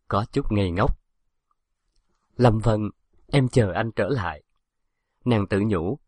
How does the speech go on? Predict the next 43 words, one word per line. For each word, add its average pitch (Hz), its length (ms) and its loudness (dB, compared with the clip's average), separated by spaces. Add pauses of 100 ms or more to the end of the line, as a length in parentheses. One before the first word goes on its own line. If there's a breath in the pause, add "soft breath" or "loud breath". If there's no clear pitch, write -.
(240)
"Tất - 180 -2
cả 98 120 2
những 113 240 -4
thứ 165 220 0
của 113 140 0
Lâm 120 200 0
Vân 110 240 -2
này, 85 260 -4 (240)
nàng 117 180 0
sẽ - 140 -4
trân 127 280 0
trọng 90 280 -2
chúng, 139 220 -2 (300)
không 143 260 0
cho 131 120 0
phép - 220 -2
ai 110 320 -4
đụng 92 280 -4
vào." 90 320 -2 (840)
Nhưng 117 180 2
hôm 104 220 0
nay, 95 340 -2 (220)
Hàn 110 180 0
Vũ 104 140 0
Tích - 200 -2
lại 92 160 0
rất 160 140 0 (100)
khẩn 90 180 2 (140)
trương, 120 240 4 (300)
bởi 117 160 4
vì 135 140 6
nàng 110 240 2
không 147 240 -2
tìm 104 240 0
thấy 151 360 -2
giấy 139 180 2
ly 139 160 4
hôn 120 220 0
của 98 120 0
mình. 104 260 4 (1400)
"Sao - 260 -4
có 180 140 0
thể 120 400 0